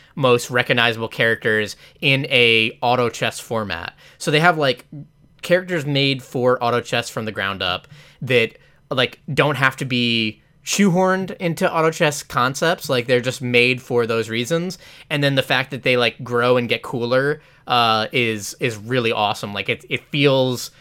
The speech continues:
sa-, it's super satisfying. More than other games, like, with T F T, it's like, when you get to the two star, I feel like they have a, um,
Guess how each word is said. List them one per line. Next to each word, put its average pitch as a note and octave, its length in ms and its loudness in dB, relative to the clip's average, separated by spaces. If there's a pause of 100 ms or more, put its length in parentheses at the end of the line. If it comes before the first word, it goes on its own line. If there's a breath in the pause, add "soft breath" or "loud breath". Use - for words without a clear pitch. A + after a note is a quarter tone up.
(200 soft breath)
sa-, - 320 -4
it's E3 160 -4
super D#3+ 380 -2
satisfying. G2+ 760 -2
More D#3 200 2
than F#3 80 -2
other D3+ 180 0
games, A2+ 240 0
like, A#2+ 160 -2 (240 loud breath)
with D3 120 -2
T F3 160 4
F D3 120 2
T, B2 260 0
it's A#2+ 140 -4
like, A2 320 -4 (240 soft breath)
when D3+ 100 -2
you C#3+ 60 0
get D3+ 120 2
to D#3 60 0
the C3+ 60 -4
two B2+ 180 -6
star, A#2 320 0
I A#2 140 -2
feel B2+ 180 -2
like A#2 180 -2
they A#2 120 4
have A2 240 -2
a, G#2 220 0
um, G2 320 -8